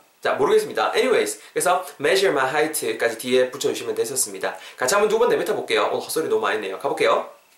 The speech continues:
아, 키 좀 재고 싶다. 야, 니 혈압 잴 거라고? 아, 나는 온 김에, 아, 키나 좀 재고 싶은데. 영어로요. I want to measure my height. 성장판이 열렸나봐. 무릎이 며칠째 시큼시큼거리고 있어. 키 좀 재고 싶다.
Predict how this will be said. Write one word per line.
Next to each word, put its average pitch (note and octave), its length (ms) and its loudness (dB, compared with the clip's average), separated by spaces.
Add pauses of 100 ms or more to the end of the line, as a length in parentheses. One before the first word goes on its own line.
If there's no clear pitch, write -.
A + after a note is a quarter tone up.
(680)
아, D#3+ 360 2
키 A#3+ 120 -4
좀 C4 120 -2
재고 G#3+ 180 4
싶다. - 460 0
야, F3 120 4
니 - 180 -4
혈압 C4 220 0
잴 G#3 140 4
거라고? D#3 520 0
아, C3+ 120 -12
나는 E3 180 -4
온 D3 140 -6
김에, E3+ 240 -12 (100)
아, - 140 -8
키나 B3 260 -2
좀 G3 140 -4
재고 C#3+ 180 4
싶은데. A2+ 580 -4
영어로요. D#3 600 2 (960)
I D3 120 0
want G#3+ 300 2
to F#3+ 100 2
measure C#3+ 500 2
my B2+ 180 -2
height. - 580 -6 (960)
성장판이 A#3 540 2
열렸나봐. F#3+ 540 4
무릎이 G3+ 320 -2
며칠째 G3 340 -2
시큼시큼거리고 F#3+ 720 2
있어. - 380 0
키 - 100 -8
좀 B3+ 100 0
재고 D#3+ 200 4
싶다. - 400 -4